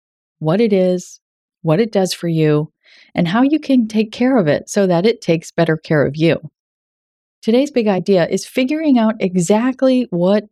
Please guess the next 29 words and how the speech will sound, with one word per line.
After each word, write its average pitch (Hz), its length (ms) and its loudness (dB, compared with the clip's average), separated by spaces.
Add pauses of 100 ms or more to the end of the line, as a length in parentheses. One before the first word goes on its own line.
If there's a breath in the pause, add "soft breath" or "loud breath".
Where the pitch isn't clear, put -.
energy 180 520 0
is. - 480 -2 (1000)
Most 233 400 0
people, 165 720 0
when 180 120 2
they 160 120 2
think 160 180 -4
of 151 140 0
energy 151 480 0
as 151 180 -2
something 160 400 0
that 147 160 0
a 139 40 -2
person 196 440 -2
has, 135 480 -2 (560 soft breath)
are 208 100 2
thinking 277 440 0
about 160 340 -6
stamina 180 720 -2 (160)
or 156 80 4
strength, - 680 -2 (300)
or 170 140 0
what 165 240 -4
my 160 100 0
grandmother 196 460 0
used 151 240 -4
to - 80 -2
call - 400 -4
pep. - 320 -4